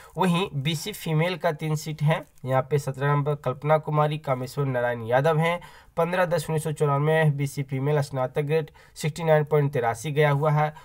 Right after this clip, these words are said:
वहीं अठारहवें नंबर पर अंजलि कुमारी है, नरेश राय हैं, <coughs>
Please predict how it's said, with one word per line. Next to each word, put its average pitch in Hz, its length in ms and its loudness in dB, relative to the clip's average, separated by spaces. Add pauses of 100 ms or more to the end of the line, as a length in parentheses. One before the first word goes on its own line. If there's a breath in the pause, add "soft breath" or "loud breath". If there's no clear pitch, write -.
(140 loud breath)
वहीं 165 120 2
अठारहवें 156 360 0
नंबर 160 300 2
पर 156 140 -2
अंजलि 147 280 0
कुमारी 151 420 0
है, 156 140 2
नरेश 143 460 -2
राय 127 360 4
हैं, 165 240 -2 (480 loud breath)
<coughs> 262 220 6